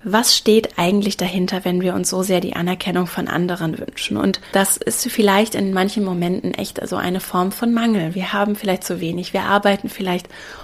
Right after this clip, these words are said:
unfassbar viel. Ich arbeite vielleicht so viel, dass ich so erschöpft bin, dass es einfach nur Kraft kostet und das Einzige, was mir so ein bisschen Energie gibt, ist halt diese Anerkennung.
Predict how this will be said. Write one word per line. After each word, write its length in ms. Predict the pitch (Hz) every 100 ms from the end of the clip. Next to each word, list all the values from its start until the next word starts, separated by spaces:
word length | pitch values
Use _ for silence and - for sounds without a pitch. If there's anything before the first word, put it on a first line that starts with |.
| -
unfassbar 600 | - 226 226 214 190 175
viel. 420 | 170 - 175 175 -
Ich 140 | -
arbeite 320 | 196 208 214
vielleicht 340 | 208 208 202 214
so 140 | 226
viel, 380 | - - 202 208 -
dass 100 | 220
ich 140 | 214
so 140 | - 233
erschöpft 500 | 220 220 196 - -
bin, 280 | 180 185 -
dass 260 | - 190 -
es 220 | - -
einfach 340 | - 196 208 208
nur 380 | 196 185 190 190
Kraft 340 | - 190 -
kostet 580 | - 185 180 - 180 -
und 140 | 185
das 120 | 180
Einzige, 440 | - 190 202 202 185
was 160 | 180
mir 120 | 190 185
so 40 |
ein 100 | 180
bisschen 300 | 214 - 208
Energie 380 | 180 185 185 185
gibt, 240 | 196 180
ist 140 | 175 185
halt 160 | 175
diese 180 | 180 185
Anerkennung. 640 | - 190 185 - 202 202